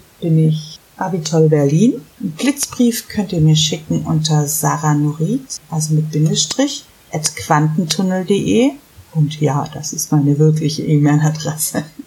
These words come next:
<laughs> Instagram bin ich Avitol siebenundsiebzig. Und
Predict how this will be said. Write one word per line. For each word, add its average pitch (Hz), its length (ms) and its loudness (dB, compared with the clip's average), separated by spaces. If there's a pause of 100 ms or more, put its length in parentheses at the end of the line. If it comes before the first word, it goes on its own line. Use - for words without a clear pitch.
(140)
<laughs> 269 380 -10
Instagram 226 840 0 (100)
bin 180 140 -2
ich 156 240 -4
Avitol 156 520 2
siebenundsiebzig. 156 1080 0 (260)
Und 226 800 0